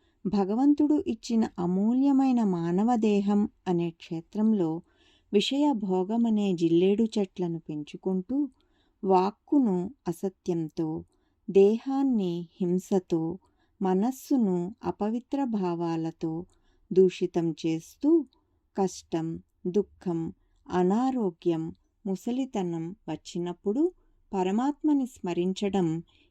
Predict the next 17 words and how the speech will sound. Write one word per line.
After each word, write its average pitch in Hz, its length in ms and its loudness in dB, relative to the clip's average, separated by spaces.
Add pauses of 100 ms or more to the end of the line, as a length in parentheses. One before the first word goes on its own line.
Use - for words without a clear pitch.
ఈ 220 160 2
జన్మను 175 760 -2 (320)
వృధా 165 380 -2 (120)
చేసుకోవడమే 196 840 -2
కదా. 190 460 0 (580)
అభ్యాస 240 540 -4 (100)
వైరాగ్యాలతో 190 1200 0 (400)
చిత్తనిరోధం 185 920 0
చేసి 175 600 0 (440)
లక్ష్యం 294 520 0 (200)
అయిన 185 320 0 (120)
ఆత్మజ్ఞానం 220 960 -4
కోసం 170 600 -6 (520)
సాధన 202 480 -2 (180)
చేస్తూ 165 680 -4 (500)
ప్రాపంచిక 226 680 -4
కర్తవ్యాలను 190 1040 -6